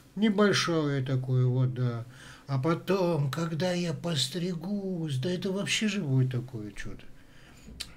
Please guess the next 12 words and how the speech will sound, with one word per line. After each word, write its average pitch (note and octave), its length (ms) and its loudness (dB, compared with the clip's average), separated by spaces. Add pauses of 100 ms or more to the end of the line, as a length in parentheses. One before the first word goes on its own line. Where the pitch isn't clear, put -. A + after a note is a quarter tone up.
(220)
Ну C3 160 4
вот D#3+ 240 2
я D#3+ 320 4
и D3+ 60 0
говорю C#3+ 640 0
о C3 140 4
том, D3 500 0 (420)
что C#3 300 -4
главный C#3+ 640 2
свет D3+ 540 -2 (2000)
внутри C3 360 2
человека. - 600 -8